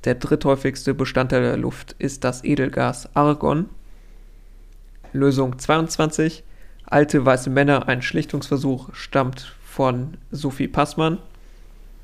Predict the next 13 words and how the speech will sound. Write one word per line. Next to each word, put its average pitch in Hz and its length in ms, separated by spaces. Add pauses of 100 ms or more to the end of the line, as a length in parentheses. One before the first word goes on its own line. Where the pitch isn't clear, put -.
(840)
Lösung 135 500
dreiundzwanzig, 156 920 (760)
zwischen 147 300
den 131 160
Planetenbahnen 135 1040
von 127 680 (560)
Mars 151 340
und 147 220
Jupiter 147 440
befindet 135 440
sich 139 140
der 135 120
Asteroidengürtel. 143 880